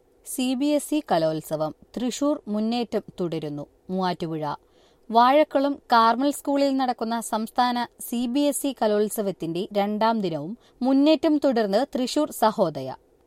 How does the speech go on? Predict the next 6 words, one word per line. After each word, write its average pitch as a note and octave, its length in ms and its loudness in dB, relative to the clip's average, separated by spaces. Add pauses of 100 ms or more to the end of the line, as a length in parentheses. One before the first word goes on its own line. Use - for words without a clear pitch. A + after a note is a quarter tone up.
എഴുന്നൂറ്റി D4 560 6
ഇരുപത്തിരണ്ട് C4 760 2
പോയിന്റ് C#4+ 400 4
നേടിയ C4 320 2
തൃശൂരിന് G#3+ 580 -2
പിന്നിലായി E3 580 -2